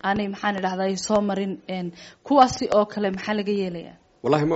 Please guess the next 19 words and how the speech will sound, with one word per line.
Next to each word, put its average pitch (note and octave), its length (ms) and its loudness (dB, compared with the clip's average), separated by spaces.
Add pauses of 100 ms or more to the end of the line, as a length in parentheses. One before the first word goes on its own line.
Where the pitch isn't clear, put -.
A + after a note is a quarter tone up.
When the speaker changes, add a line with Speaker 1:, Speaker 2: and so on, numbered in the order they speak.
Speaker 2:
odhan D3 160 2
karo B2 340 -2
sifo - 240 -10
sharci B2 300 -4
may B2 80 -2
soo B2 160 -6
marin. F2 240 -8 (300)
Waayo, B2+ 220 -2
waxa C#3 180 -4
markaad B2+ 260 -4
aragto G2 260 -6
ayaad A#2 140 -2
odhanaysaa, F#2+ 400 -6
shi-, - 240 -14
waxaasi G#2+ 320 -12
sifo - 280 -14
sharci - 280 -10
u A2 100 -4
maray B2 200 -4